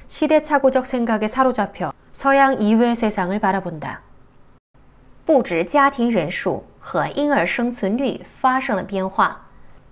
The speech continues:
在人类生活的方方面面，几乎都在发生天翻地覆的变化。无论我们去研究人类的收入、旅游、民主、教育、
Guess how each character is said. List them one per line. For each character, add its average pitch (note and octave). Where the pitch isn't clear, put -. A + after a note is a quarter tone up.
在 G3+
人 F#3
类 B3
生 A3
活 G3
的 G#3
方 B3+
方 B3+
面 B3+
面， A3
几 C#4
乎 C#4
都 C#4
在 C4+
发 G3
生 G#3
天 C4+
翻 C4+
地 C#4+
覆 C#4
的 D#3
变 F#3
化。 -
无 G#3+
论 C#4
我 G3
们 F#3+
去 -
研 D#3
究 A#3+
人 G#3+
类 C#4
的 F3
收 G3
入、 F#3+
旅 G#3+
游、 D#3+
民 G#3
主、 A#2+
教 C4+
育、 C#4